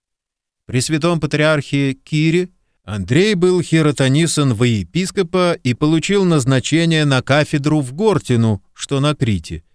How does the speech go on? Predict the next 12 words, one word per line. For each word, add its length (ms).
с 160
титулом 600
архиепископа 1000
Критского. 720
Епископский 840
сан 540
оставлял 640
на 100
сложение 640
гимнов 560
меньше 520
времени. 520